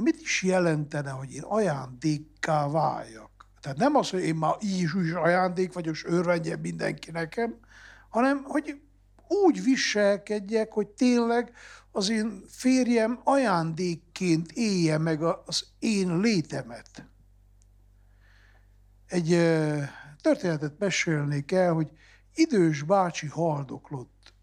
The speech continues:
és meghívtak, hogy lássam el, tehát készítsen fel az útra, és ilyenkor mi meg szoktuk kérdezni többek közt is azt is, hogy hát, hogy valami nyomja a lelkét, valamit szeretne esetleg rám bízni, hogy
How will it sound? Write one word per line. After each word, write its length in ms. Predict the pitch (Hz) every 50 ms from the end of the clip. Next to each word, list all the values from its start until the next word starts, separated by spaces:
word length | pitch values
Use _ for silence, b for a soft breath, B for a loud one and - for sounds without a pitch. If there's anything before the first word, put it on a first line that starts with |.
| _
és 220 | - 254 254 - -
meghívtak, 640 | 339 302 233 - - - 180 165 - - 185 165 -
hogy 260 | - 160 147 - - _ _ _ _ _ _ _ _ - -
lássam 580 | 262 208 160 156 - - - - 147 135 156
el, 260 | 190 196 185 185 175 165
tehát 220 | 160 156 143 143 - B B B B B B B B -
készítsen 640 | - 220 196 165 - 165 151 - - - 170 156 147
fel 200 | - - 185 156
az 160 | 143 - -
útra, 720 | 165 214 247 240 233 - - 190 190 180 165 156 131 - - _ _ _ _ _ _
és 120 | - - -
ilyenkor 460 | 330 330 285 240 208 175 - 226 214
mi 100 | 240 269
meg 220 | 294 311 277 -
szoktuk 440 | - - - 160 - - - 135 -
kérdezni 540 | - 214 208 196 185 165 160 147 135 135 139
többek 400 | - - 202 180 151 147 139 -
közt 260 | - 143 - - -
is 160 | 131 - -
azt 300 | - 208 185 - - -
is, 160 | 180 156 -
hogy 220 | - 165 160 147 - B B B B B B B B B
hát, 260 | B - 294 294 -
hogy 140 | 320 330 320 - - - - - 294 294
valami 480 | 320 311 311 302 302 294 302 294 294 294 294 285 285 285
nyomja 640 | 302 330 320 277 240 214 196 190 190 190 196 202 208
a 40 |
lelkét, 680 | 220 220 196 170 160 156 151 151 143 - - 151 147 147
valamit 500 | 190 247 262 254 247 233 220 247 240 -
szeretne 560 | - - - 254 226 202 190 - - - 180
esetleg 560 | 175 180 175 - - 190 - - 190 165 151
rám 460 | 170 185 185 180 175 170 160 160 156 147
bízni, 320 | 165 160 156 151 147 165
hogy 240 | 160 156 156 -